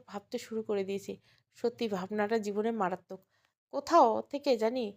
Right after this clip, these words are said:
কোথায় পৌঁছে যাই, হুঁশ জ্ঞান থাকে না। তবে পরাণ খুব ভালো, সেটা অল্প সময়ের ব্যবধানে বুঝতে আমার সমস্যা হয়নি। লজ্জা ফেলে সভ্য বলে ফেলি। আমি পরাণকে একটু একটু ভালোবাসায় ফেলছি।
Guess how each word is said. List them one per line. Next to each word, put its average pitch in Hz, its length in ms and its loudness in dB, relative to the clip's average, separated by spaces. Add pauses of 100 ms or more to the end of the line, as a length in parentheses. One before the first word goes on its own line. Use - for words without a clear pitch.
(360)
কোথায় 247 260 2
পৌঁছে 254 360 0
যাই, 240 200 4 (200)
হুঁশ 214 300 -6
জ্ঞান 196 180 4
থাকে 185 300 -6
না। 190 120 -6 (400)
তবে 202 180 -2
পরাণ 202 400 2
খুব 226 220 -2
ভালো, 185 320 -8 (100)
সেটা 254 360 6
অল্প 208 280 4
সময়ের 262 320 2
ব্যবধানে 226 440 2 (600)
বুঝতে 233 420 -2 (160)
আমার 220 180 -4
সমস্যা 196 460 0
হয়নি। 185 220 -2 (380)
লজ্জা 196 320 0
ফেলে 214 280 2 (340)
সভ্য 226 380 -2
বলে 202 280 0
ফেলি। 185 280 -4 (640)
আমি 269 280 -2
পরাণকে 240 480 2
একটু - 220 -6
একটু 262 220 -4 (400)
ভালোবাসায় 202 640 -2
ফেলছি। 196 380 -8